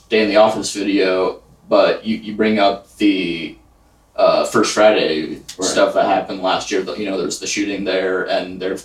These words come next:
Speaker 1: they're, they're kinda restructuring the
Speaker 2: Yeah.
Speaker 1: way First Fridays are gonna work this year. Um, I was just kinda curious, like, 'cause I, you, you'd performed at, at least one or two First Friday
Speaker 2: Yeah.
Speaker 1: events before.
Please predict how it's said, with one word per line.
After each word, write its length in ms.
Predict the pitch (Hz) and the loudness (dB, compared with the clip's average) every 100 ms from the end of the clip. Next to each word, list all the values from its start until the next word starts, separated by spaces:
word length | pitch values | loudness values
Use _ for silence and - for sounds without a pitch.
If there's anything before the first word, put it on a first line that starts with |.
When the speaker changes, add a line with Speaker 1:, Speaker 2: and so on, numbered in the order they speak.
| _ | _
Speaker 1:
they're, 120 | 110 | -6
they're 240 | - 104 101 | -4 -6 -4
kinda 340 | 92 92 - | -2 -2 -2
restructuring 880 | 104 - 110 - - - 95 92 101 - _ _ - | -4 -4 0 -2 0 -2 -2 -4 -10 -14 _ _ -8
the 60 | 127 | 0
Speaker 2:
Yeah. 60 | |
Speaker 1:
way 160 | 104 98 | 4 2
First 240 | 92 101 - | 2 -2 0
Fridays 360 | 101 98 92 | 2 2 0
are 60 | 98 | -4
gonna 180 | 92 92 | -6 -2
work 240 | 90 - | -2 -4
this 240 | 92 90 | -6 -6
year. 340 | 101 90 90 - _ _ _ - | -2 0 -2 -4 _ _ _ 0
Um, 340 | 98 95 92 | 0 0 -2
I 80 | - | 2
was 180 | 123 123 | 2 2
just 160 | 110 - | 0 0
kinda 220 | 98 90 | 0 -2
curious, 600 | - 98 95 90 - - | -2 0 2 2 0 -2
like, 160 | 101 - | -2 0
'cause 360 | 117 - - 110 | 0 0 -2 0
I, 240 | 127 - - | 0 0 -2
you, 280 | 135 143 - - - | 0 0 -2 -18 0
you'd 180 | 147 - | 2 4
performed 380 | 170 131 131 107 | 2 4 4 6
at, 120 | 98 | 4
at 100 | 104 | 2
least 300 | 107 - - _ 113 | 0 -2 -10 _ 0
one 200 | 113 104 | 2 2
or 40 | |
two 320 | - 110 104 | 0 0 0
First 260 | 104 104 - | 0 -2 0
Friday 400 | 110 98 95 87 | 2 4 4 6
Speaker 2:
Yeah. 100 | 123 | 6
Speaker 1:
events 280 | 107 107 - | 6 2 -2
before. 520 | - 90 82 - | -6 -4 -2 -2